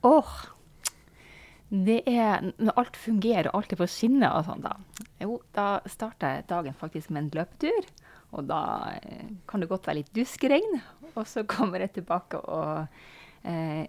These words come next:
setter meg ned og er veldig klar i hodet, og, ehm, kjenner at jeg virkelig går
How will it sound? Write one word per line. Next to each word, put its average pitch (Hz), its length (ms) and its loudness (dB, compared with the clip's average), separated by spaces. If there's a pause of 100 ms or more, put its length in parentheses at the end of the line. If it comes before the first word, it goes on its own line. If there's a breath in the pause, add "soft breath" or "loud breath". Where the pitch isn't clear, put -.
(120)
setter - 400 -4
meg 170 100 0
ned 220 320 2
og 165 180 0
er 175 100 0
veldig 190 320 2
klar 190 260 0
i 160 80 2
hodet, 196 500 2
og, 165 540 2
ehm, 160 760 -2 (1200 loud breath)
kjenner 214 320 6
at - 100 -4
jeg 175 100 -2
virkelig 160 600 -2
går 175 340 6